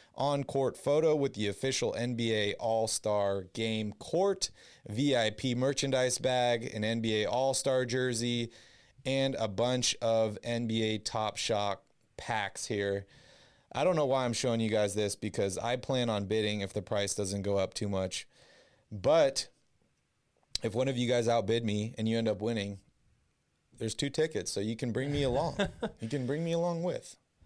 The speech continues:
Speaker 1: But I just wanted to show you guys that. I, I think it's pretty cool. N F Ts are wild, and just all these new experiences that they're adding. This is definitely something for the ultimate N B A fan and the ultimate Sacramento Kings fan. I've never been to an All-Star game,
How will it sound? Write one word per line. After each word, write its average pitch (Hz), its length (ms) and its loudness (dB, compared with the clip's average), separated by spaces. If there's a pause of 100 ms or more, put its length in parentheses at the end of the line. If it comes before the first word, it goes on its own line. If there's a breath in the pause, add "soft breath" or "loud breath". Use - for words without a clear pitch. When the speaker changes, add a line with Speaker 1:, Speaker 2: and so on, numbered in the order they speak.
(320 loud breath)
Speaker 1:
But 107 200 2
I 127 60 2
just 156 180 -4
wanted 139 200 0
to - 60 -2
show 107 120 2
you 104 80 0
guys 98 220 0
that. 95 120 0
I, 110 260 0
I 127 40 -2
think 127 220 -6
it's 95 120 -6
pretty 107 440 -4
cool. 101 420 -2 (380 loud breath)
N 156 160 0
F 139 100 -4
Ts 113 260 -2
are 101 120 2
wild, 101 560 2
and 104 120 -6
just 104 220 -4
all 131 220 0
these 113 180 -4
new 113 180 0
experiences 101 640 -4
that 98 120 -2
they're 92 140 -2
adding. 98 340 -2
This 127 240 0
is 110 140 -4
definitely 104 640 -2 (160 loud breath)
something 101 560 0
for 104 180 -2
the 101 80 0
ultimate 101 560 -2
N 107 200 -2
B 101 200 -2
A 95 100 0
fan 98 440 -2
and 107 160 -2
the 101 60 -2
ultimate 110 440 0
Sacramento 101 480 -2
Kings 107 320 -4
fan. 98 340 -4 (520 loud breath)
I've 131 240 -2
never 127 300 0
been 127 200 0
to 123 120 2
an 117 60 2
All-Star 120 420 2
game, 123 340 -2